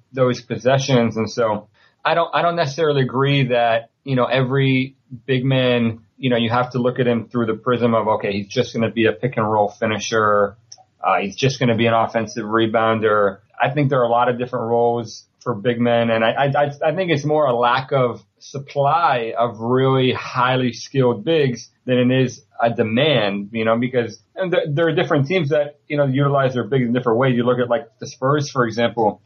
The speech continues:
I mean, they run a lot of stuff through, through LaMarcus Aldridge. I mean, that, that, that guy is a very important part of their offense. And, and they start two bigs at the same time, and they're a really good team, and they've done it for years. So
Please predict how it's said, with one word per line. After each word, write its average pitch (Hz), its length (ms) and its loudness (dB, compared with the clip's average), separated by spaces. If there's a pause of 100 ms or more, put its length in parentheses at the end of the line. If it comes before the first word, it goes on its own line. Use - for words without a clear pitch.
I 110 80 -8
mean, 117 200 -2
they 139 160 2
run 113 220 2
a 87 120 2
lot 107 300 0
of 117 80 -4
stuff - 340 -4
through, 113 340 -2 (120)
through 120 140 -4
LaMarcus 113 540 -2
Aldridge. 113 540 2
I 107 40 -2
mean, 101 260 -2 (320)
that, - 220 0
that, 139 260 0 (340)
that 123 220 0
guy 123 180 4
is 98 120 -4
a 98 60 -6
very 127 360 0
important 113 420 -2
part 123 320 0 (160)
of 113 200 0
their 113 240 2
offense. 123 600 0
And, 107 260 0 (180)
and 127 160 0
they 143 140 2
start 165 520 0 (100)
two 165 180 0
bigs 143 360 0
at 117 80 -10
the 117 100 -8
same 113 300 -6
time, 147 480 0 (240)
and 147 80 -4
they're 139 120 2
a 127 60 2
really 151 280 2
good 127 240 -2
team, 196 280 -4
and 135 100 2
they've 135 160 0
done 143 160 0
it 127 120 -8
for 135 100 -6
years. 156 360 0
So 139 320 0